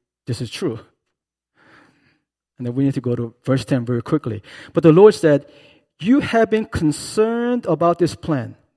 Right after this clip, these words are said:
though you did not tend it or make it grow. It sprang up overnight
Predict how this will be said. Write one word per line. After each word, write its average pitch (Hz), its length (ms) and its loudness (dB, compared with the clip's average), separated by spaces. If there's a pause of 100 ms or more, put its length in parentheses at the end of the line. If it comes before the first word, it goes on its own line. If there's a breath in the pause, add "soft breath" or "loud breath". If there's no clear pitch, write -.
though 151 260 2
you 139 200 -2
did 156 160 6
not - 600 -4
tend 220 360 -4
it 131 220 -2 (220)
or 143 340 -2
make 131 260 -6
it 143 120 -4
grow. 113 340 -16 (560)
It 104 80 -12
sprang 175 500 -2
up 208 140 0
overnight 175 600 -2